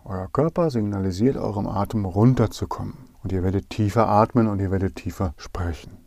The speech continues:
Versucht aber trotzdem, euch jeden Tag so fünf bis zehn Minuten Zeit zu nehmen,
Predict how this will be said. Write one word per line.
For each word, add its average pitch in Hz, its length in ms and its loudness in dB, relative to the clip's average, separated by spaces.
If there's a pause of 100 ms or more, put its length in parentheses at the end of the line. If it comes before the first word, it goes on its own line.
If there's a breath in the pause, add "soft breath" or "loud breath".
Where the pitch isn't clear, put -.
(280)
Versucht 139 320 4
aber 117 160 8
trotzdem, 123 440 4
euch 104 200 -2
jeden 120 260 4
Tag 110 280 4
so 104 140 -2
fünf - 340 -4
bis - 180 -8
zehn 127 200 4
Minuten 107 360 2
Zeit 107 300 -6
zu 107 140 -4
nehmen, 98 320 0